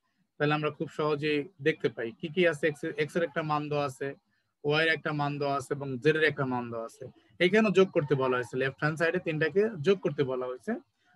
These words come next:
তো আমরা, আহ, left hand side লিখবো এবং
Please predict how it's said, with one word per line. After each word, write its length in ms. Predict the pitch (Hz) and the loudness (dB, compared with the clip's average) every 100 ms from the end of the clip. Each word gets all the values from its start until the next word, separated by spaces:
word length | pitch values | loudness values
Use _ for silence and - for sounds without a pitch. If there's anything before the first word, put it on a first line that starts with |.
| _ | _
তো 60 | 165 | 4
আমরা, 400 | 170 196 175 - - _ _ - | 6 8 6 4 -2 _ _ 2
আহ, 200 | 139 135 | 4 6
left 220 | 151 185 | 6 6
hand 200 | 208 190 | 6 6
side 140 | 190 170 | 4 0
লিখবো 440 | 180 180 156 233 | 0 0 2 2
এবং 260 | 220 170 | 0 -4